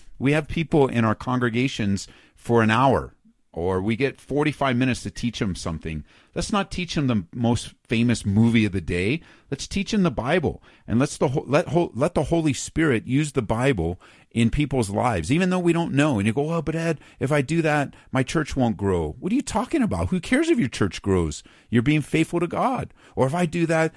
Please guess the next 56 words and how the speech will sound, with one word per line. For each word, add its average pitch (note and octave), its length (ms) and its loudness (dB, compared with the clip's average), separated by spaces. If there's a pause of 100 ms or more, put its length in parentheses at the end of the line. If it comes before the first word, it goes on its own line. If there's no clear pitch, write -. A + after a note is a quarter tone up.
(160)
uh, C3+ 120 2
people F3 320 0
will D3 100 6
get B2 260 -2
bored. A#2 520 2 (320)
Well, E3+ 320 0
you D3+ 120 0
know D#3 100 2
what? D3+ 300 2 (500)
Uh, A2 260 -4
you, C3 100 -2
we D#3+ 140 0
have F#3 120 -4
to F3+ 80 -4
train D3+ 340 -2
people B2 280 -2
not A2+ 240 2
to A2 100 -4
get E2 200 -4
bored. D2+ 340 -4 (120)
Or G#2 200 2
maybe D#3 440 0 (280)
sometimes D3 460 0
if A#2 100 -2
somebody D3 300 0
are G#2+ 80 2
bored G#2+ 320 2
at B2 60 0
my G#2 140 0
teaching, A#2+ 460 0
maybe C3 220 2
it's - 120 -4
my F#2+ 200 -2
fault. C#2 320 -6 (340)
And G#2 140 2
I B2 60 6
don't C3+ 160 2
mean A#2 160 4
for - 120 -4
you, B2+ 160 2
I'm F#2+ 120 0
just G2+ 160 -4
speaking F#2+ 280 -2
Ed F#2+ 140 -2
Taylor. A2 320 0
Maybe A#2 280 2
I B2 120 2
need C#3+ 200 2
to G#2 80 0
learn G#2 300 0
how F#2+ 140 -2
to F2 80 -4
be G2 140 0
more F#2+ 180 0
captive, D#2+ 560 -4
or D2+ 160 -2